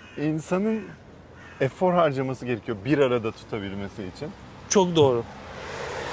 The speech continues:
Speaker 2: Ee, bir şeyi sürekli yapmak da çok zor. Yani yaptığın şeyi de ya da hayatta seni,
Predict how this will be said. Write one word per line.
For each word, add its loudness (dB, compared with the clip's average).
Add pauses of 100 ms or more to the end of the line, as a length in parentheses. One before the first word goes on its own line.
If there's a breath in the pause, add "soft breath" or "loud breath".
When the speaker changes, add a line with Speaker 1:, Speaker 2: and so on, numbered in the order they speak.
(200)
Speaker 2:
Ee, 6 (720)
bir -4
şeyi 0
sürekli 0
yapmak 0
da 4
çok 2 (100)
zor. -2 (580)
Yani 2
yaptığın 4
şeyi 2
de 4 (100)
ya 2
da 2 (320)
hayatta 0
seni, -4